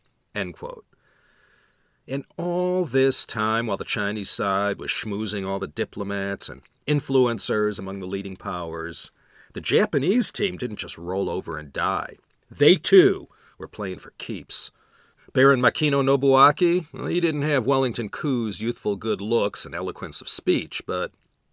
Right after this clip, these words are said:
he had his own way of hammering home his point and making himself clear. On April twenty-fourth, nineteen nineteen, in the final moments, he came straight out and said, "If Shandong got handed to China,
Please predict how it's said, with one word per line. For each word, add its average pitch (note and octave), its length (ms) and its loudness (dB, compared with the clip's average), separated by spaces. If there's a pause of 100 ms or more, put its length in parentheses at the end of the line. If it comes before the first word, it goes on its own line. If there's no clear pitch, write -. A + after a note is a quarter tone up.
(140)
he A#3 140 -4
had F3+ 120 0
his C3+ 120 0
own A#2+ 260 0
way E2+ 160 -2
of D#2+ 100 -8
hammering F#2 540 -4
home F2+ 300 -8
his F2+ 200 -8
point F#2 640 -6
and C#2 140 -18 (640)
making G#2+ 300 -6
himself - 420 -4
clear. F2 460 -4 (840)
On G#2+ 120 -6
April C#3+ 200 0
twenty-fourth, C#3 720 0
nineteen A#2 480 -4
nineteen, A#2+ 600 -6 (100)
in E2+ 80 -10
the D#2+ 80 -14
final C3+ 580 2
moments, C3 680 2 (640)
he E3+ 100 -8
came - 180 -8
straight G2 360 0
out F2+ 180 0
and E2 80 -10
said, - 480 -6 (720)
"If B2 100 -16
Shandong B2+ 540 -2
got F#2+ 160 -2
handed G2+ 340 -6
to - 80 -18
China, F#2 500 -4